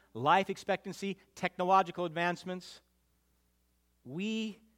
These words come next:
we are living in a time and in a place in this valley that is truly unprecedented in human history.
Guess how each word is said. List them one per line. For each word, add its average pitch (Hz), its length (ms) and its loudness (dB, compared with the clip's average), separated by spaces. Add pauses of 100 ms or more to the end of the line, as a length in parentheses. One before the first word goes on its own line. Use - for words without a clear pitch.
(420)
we 196 220 2
are 208 60 8
living 180 480 6
in 170 120 0
a 160 60 0
time 196 500 0
and 170 120 -2
in 165 120 -2
a 156 40 0
place - 800 -2 (520)
in 156 200 -2
this 196 220 2
valley 151 500 4 (1300)
that 147 180 2
is 143 160 -2
truly 175 300 0
unprecedented 151 760 -2 (800)
in 135 140 -10
human 151 320 -6
history. 139 520 -12